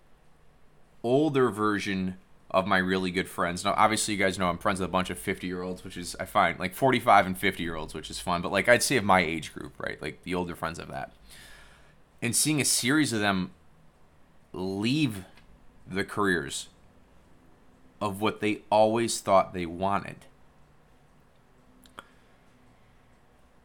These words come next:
I think a lot of times we get sucked into the glimmer and shine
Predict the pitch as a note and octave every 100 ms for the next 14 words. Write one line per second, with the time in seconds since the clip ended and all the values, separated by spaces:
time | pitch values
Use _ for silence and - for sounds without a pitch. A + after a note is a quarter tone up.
0 | _ _ _ _ - G2 D3+ D3 G#2+ A2
1 | A#2+ B2 A#2 A2+ G#2+ - - F#2+ G#2 G2
2 | G2 F#2+ E2 - _ - _ _ - -
3 | A2 - - A2 G#2 - G#2 G2 F#2+ F2
4 | E2+ F#2 F#2 F2 D2 - - - - -
5 | - - - - - F#2+ G2+ G2+ G#2 G#2
6 | G#2 - F#2 F2+ - G#2 F2+ F#2 F#2 F#2